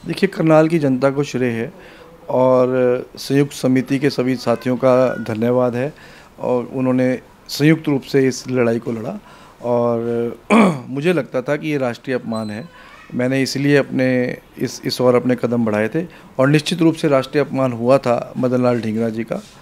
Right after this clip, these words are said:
और मुख्यमंत्री जी ने पार्क में आकर के ये ऐलान कर दिया था कि मूर्तियाँ स्थापित नहीं होगी, और हम कह चुके थे कि हम मूर्ति यहीं लगाएंगे।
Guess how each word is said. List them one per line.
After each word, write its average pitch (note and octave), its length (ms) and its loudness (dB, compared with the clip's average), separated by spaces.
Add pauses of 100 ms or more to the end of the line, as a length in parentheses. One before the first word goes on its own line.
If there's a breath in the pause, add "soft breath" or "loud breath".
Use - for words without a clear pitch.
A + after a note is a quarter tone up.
(460 loud breath)
और D#3 1000 4
मुख्यमंत्री D#3+ 640 0
जी E3 120 0
ने E3+ 340 2 (1160)
पार्क D#3 300 4
में D#3+ 120 0
आकर C#3+ 300 -2
के B2+ 220 -6 (680 loud breath)
ये E3+ 140 4
ऐलान F3+ 360 6
कर D#3+ 160 -4
दिया D3+ 160 -2
था D3+ 100 -4
कि D#3 120 -6
मूर्तियाँ D3 400 -6
स्थापित B2 360 -6
नहीं B2 160 -4
होगी, G2 260 -14 (420 loud breath)
और F3+ 160 6
हम A3 160 4
कह G3+ 200 4
चुके F#3 260 -4
थे F3+ 120 -6
कि F3+ 100 -8
हम E3+ 120 -4
मूर्ति D#3+ 300 -8
यहीं D#3 120 -4
लगाएंगे। B2 420 -8